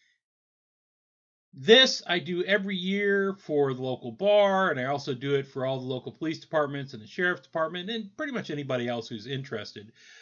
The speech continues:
But usually it's kept pretty local. I go in, I break down personally, uh, read through all the past statutes and past bills, and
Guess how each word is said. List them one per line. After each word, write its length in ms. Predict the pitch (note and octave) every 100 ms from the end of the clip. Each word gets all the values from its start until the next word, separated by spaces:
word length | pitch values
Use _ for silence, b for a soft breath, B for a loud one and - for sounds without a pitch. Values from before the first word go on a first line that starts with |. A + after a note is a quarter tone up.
| B -
But 380 | C#3+ D3 C#3+ _ _ -
usually 360 | B3 F#3+ F3
it's 140 | C3+ -
kept 300 | C#3 B2+ -
pretty 180 | B2 A#2
local. 460 | A#2 G2+ - - b b b
I 80 | A#2
go 300 | A#2 F#3+ G3
in, 420 | F#3 F3+ F3 E3+ -
I 140 | A2+
break 320 | A#2 D3+ E3+ -
down 480 | F3 E3+ E3+ D#3+ C#3 B2+ -
personally, 800 | G3+ G3+ G3 C3+ A#2 A2+ A2 A#2 b b b -
uh, 180 | - A#2+ A2 _ _ -
read 300 | C3+ D#3+ C#3+
through 240 | D#3+ C3+ C3+
all 720 | C#3 D3 D#3 D#3+ D#3+ E3 D#3+
the 100 | C3
past 600 | - D#3+ D#3 D#3 - -
statutes 840 | - D3 C3+ C3+ B2+ B2+ - - - b b b
and 500 | A#2+ A#2+ A#2+ A2+ A2+
past 380 | D3+ D3 C#3+ B2
bills, 420 | A#2+ A#2 A#2 A#2+ b b b b
and 560 | B2+ B2+ B2+ B2+ A#2+